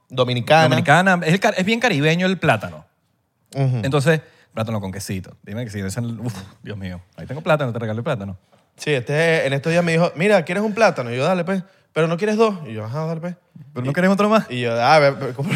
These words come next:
Speaker 1: cómo,
Speaker 2: <laughs>
Speaker 1: qué pasa,
Speaker 2: Compré
Speaker 1: vale?
Speaker 2: más.
Speaker 1: Va, va, ¿qué compraste, güey? El, el
Speaker 2: Compré
Speaker 1: camión
Speaker 2: mucho
Speaker 1: de
Speaker 2: plátano.
Speaker 1: plátano."
Speaker 2: La vaina es que, coño, me tienen que entender porque en, en California es muy difícil conse-, conseguir plátano.
Speaker 1: Y ahorita estás que te metes los plátanos
Speaker 2: Claro.
Speaker 1: a-, por la barriga.
Speaker 2: Sí.
Speaker 1: Exacto.
Speaker 2: Pero, o por otro lado también.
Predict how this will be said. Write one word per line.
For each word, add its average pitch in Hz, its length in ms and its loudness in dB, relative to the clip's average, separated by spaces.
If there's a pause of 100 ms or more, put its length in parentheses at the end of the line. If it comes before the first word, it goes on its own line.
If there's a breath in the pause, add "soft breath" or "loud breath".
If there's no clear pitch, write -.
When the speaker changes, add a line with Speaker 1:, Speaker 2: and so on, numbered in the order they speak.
(120)
Speaker 1:
cómo, 139 260 2
Speaker 2:
<laughs> - 160 -6
Speaker 1:
qué 117 100 -12
pasa, 175 260 6
Speaker 2:
Compré 175 320 6
Speaker 1:
vale? 180 60 4
Speaker 2:
más. 180 440 4
Speaker 1:
Va, 185 440 4
va, 165 60 -10
¿qué 180 280 -2
compraste, 202 480 2
güey? 233 140 4
El, 214 60 4 (100)
el - 20 8
Speaker 2:
Compré 143 220 6
Speaker 1:
camión 156 240 4
Speaker 2:
mucho 156 100 4
Speaker 1:
de - 80 0
Speaker 2:
plátano. 180 400 2
Speaker 1:
plátano." 151 240 -4
Speaker 2:
La 139 60 2
vaina 139 140 4
es - 40 -4
que, - 500 -2
coño, 135 200 0
me 120 60 2
tienen 123 120 2
que 160 60 0
entender 151 280 2
porque 120 200 -2
en, 117 180 -4
en 120 80 -8
California 120 440 0
es 113 40 -2
muy 131 140 -2
difícil 143 320 -4
conse-, 120 320 -6
conseguir 104 340 -6
plátano. 90 380 -10
Speaker 1:
Y 127 60 -6
ahorita 123 180 -4
estás 143 180 -4
que 156 80 -8
te 139 100 -8
metes 120 220 -8
los 143 100 -6
plátanos 127 380 -6
Speaker 2:
Claro. 113 320 4
Speaker 1:
a-, 107 260 -10
por 117 120 -8
la 113 60 -2
barriga. 107 340 -4
Speaker 2:
Sí. 104 260 0 (120)
Speaker 1:
Exacto. 113 360 -14 (140)
Speaker 2:
Pero, 135 460 4
o 117 40 -2
por 107 120 -4
otro 123 160 -4
lado 123 180 0
también. 110 280 -6